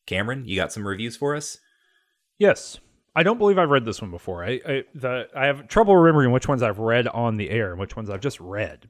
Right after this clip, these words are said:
Speaker 2: But <clears throat> this is from Wireframe Wife. "This podcast rules. Please read my story.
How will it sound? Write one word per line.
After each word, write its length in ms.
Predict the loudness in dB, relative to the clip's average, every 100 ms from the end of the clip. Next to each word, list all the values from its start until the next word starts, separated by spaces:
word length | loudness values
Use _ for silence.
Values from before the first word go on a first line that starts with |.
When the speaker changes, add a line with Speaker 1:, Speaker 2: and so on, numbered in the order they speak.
| _
Speaker 2:
But 300 | 2 2 -2 -4 -2 -2 -4
<clears throat> 360 | -6 -18 _
this 140 | -4 -2
is 60 | 0
from 200 | 0 0
Wireframe 680 | 0 0 -2 -4 -4 -2 0
Wife. 440 | 0 -2 -12 _ _
"This 300 | 0 2 4
podcast 560 | 2 2 2 0 0 0
rules. 400 | 0 0 -4 -12 _
Please 300 | -4 0 2
read 180 | 2 4
my 100 | 2
story. 520 | 0 -2 -4 -6 -16